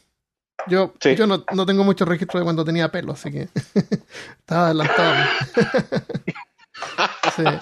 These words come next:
Speaker 1: tenía el pelo largo, tenía el pelo largo, me llegaba hasta la mitad de la espalda también. <laughs>
Speaker 2: Lo,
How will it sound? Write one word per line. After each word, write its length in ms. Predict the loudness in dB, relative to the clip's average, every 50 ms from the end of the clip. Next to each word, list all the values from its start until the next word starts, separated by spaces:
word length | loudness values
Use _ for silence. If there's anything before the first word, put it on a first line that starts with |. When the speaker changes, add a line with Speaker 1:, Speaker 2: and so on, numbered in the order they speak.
| 0
Speaker 1:
tenía 200 | 2 2 4 4
el 80 | 4 4
pelo 180 | 4 4 4
largo, 440 | 4 4 2 2 0 2 2 2 2 2
tenía 180 | 2 2 2
el 80 | 0 0
pelo 200 | -2 -2 0 0
largo, 260 | 0 0 -2 0 0
me 80 | 0 0
llegaba 180 | 0 0 -2 0
hasta 120 | 0 0
la 60 | 2
mitad 200 | 2 2 2 0 0
de 40 | 0
la 40 | 0
espalda 320 | -2 _ -6 -4 -4 -4
también. 240 | -6 -4 -6 -6 -8 -10 _ _ _ _ _ _ -20 -20 _ _ _ _
<laughs> 340 | -2 -2 0 _ -12 -12 _ _ _ -20 -20 -20 _ _ _
Speaker 2:
Lo, 180 | 0 0 0